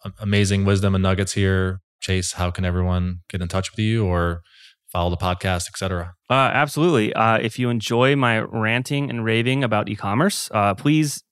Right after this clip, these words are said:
Speaker 2: subscribe to the podcast. It's Honest E-commerce on every place that podcasts are. We're also on YouTube,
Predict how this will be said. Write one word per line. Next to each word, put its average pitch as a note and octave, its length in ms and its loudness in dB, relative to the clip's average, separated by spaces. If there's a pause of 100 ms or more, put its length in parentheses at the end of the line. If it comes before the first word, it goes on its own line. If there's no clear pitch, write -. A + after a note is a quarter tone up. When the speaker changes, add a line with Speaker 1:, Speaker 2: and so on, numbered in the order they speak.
(120)
Speaker 2:
subscribe A#2+ 440 0
to A2 80 -8
the A2+ 80 -4
podcast. G#2+ 600 0
It's - 200 -10
Honest C3+ 440 0
E-commerce A#2 680 -2
on G#2 440 -4 (100)
every A#2+ 460 0 (280)
place A#2+ 280 -2
that A2 120 -8
podcasts A2+ 500 -2
are. B2+ 260 4
We're A2 100 2
also G#2 180 -2
on A2+ 120 -4
YouTube, D3 420 0